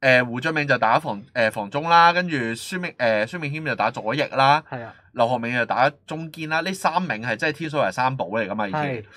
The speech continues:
Speaker 1: 噉就一次過嚟晒東方啦。
Speaker 2: 嗯。
Speaker 1: 噉就呢三銘你覺得點啊？你覺得嚟到東方有冇得打？唔係，有冇得打，有冇得上場啊？我意思係。
Speaker 2: 青英杯應該有得上嘅。
Speaker 1: 仆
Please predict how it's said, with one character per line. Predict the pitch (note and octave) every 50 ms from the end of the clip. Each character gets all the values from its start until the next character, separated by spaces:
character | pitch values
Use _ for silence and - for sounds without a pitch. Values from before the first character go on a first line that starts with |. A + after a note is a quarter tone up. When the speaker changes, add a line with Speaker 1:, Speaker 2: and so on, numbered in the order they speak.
| - - - _ _ -
Speaker 1:
噉 | C3+ C#3 E3
就 | E3 D3
一 | D3+ E3 F3
次 | - - - B2 A2+
過 | A#2 G#2+
嚟 | F#2 F2+
晒 | F#2 G#2+ G#2+ G#2+
東 | A#2 A#2+ B2+
方 | C3 A#2+ A#2
啦。 | A2+ G#2 G2 C#3
Speaker 2:
嗯。 | F#3+ F3+ D#3+ C3 A2 G2 - - - _ _ _ _ _ _ -
Speaker 1:
噉 | F#3+ G3+ A3 A#3+ C4 B3
就 | - G3+ F3 D#3+ D3+ D3+ D#3 D#3 D#3 D#3+ E3 C#3+ - _ -
呢 | G3 A#3 C4+
三 | B3+ - C4 A3 G#3+ A#3
銘 | A#3 G3 C#3 A#2 B2+
你 | C3 B2+ B2
覺 | B2 A#2
得 | C3+ C#3+
點 | C#3 G#2+ G2+
啊？ | G2+ G2 - - _ _ _
你 | - C3+ D3+ D#3+
覺 | F#3 F3+
得 | F3+ A#3+
嚟 | A#3+ E3+ A2 G2+ G2+
到 | A2 A#2
東 | A#2+ E3+ E3
方 | D#3 E3+ D3+
有 | B2
冇 | G#2+ G#2+
得 | A#2+
打？ | - - - - E2 F#2 - - - _ _ _ _
唔 | - D3
係， | D#3+ E3
有 | D#3+ D3
冇 | D3 E3+ F3+
得 | G3+
打， | G3 - - A#2 B2+
有 | C#3
冇 | C3 C3+
得 | C#3+
上 | - G2 F2 F#2
場 | F#2 - - -
啊？ | -
我 | B1 D2+ F2 F2+
意 | F#2+
思 | G2
係。 | G#2 F2+ - _ _ _ _ _ _ _ _ _ _ _ _ _ _ _ _ _ _ _
Speaker 2:
青 | - - B3+ C4
英 | C4 B3
杯 | G#3+ B3 B3
應 | A#3
該 | A#3+ A3+
有 | F#3
得 | F3 F#3 F3
上 | - D3 A2+ G#2 G#2 G#2
嘅。 | G#2 G2 - - - - -
Speaker 1:
仆 | -